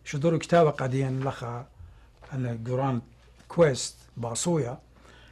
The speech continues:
قد بيو خي ديبة من بدنار عموما. آه كتابة قبلا خمسة بياخد نيسان ألف وتسعمية وخمسة. إلى أدرس بدنارن.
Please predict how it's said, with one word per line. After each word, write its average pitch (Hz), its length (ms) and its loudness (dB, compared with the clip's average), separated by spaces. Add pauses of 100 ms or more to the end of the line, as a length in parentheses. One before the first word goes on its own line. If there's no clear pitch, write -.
قد 147 140 2
بيو 175 220 8
خي 160 240 4
ديبة 147 280 0
من 123 240 -2
بدنار 120 500 -4
عموما. 113 380 -6 (760)
آه 175 120 6
كتابة 185 300 8
قبلا 151 640 2 (200)
خمسة 180 520 2
بياخد 160 300 4
نيسان 139 440 -2
ألف 147 140 -4
وتسعمية 143 380 0 (100)
وخمسة. 120 540 -8 (1500)
إلى 135 200 -4
أدرس 147 260 4
بدنارن. 123 560 0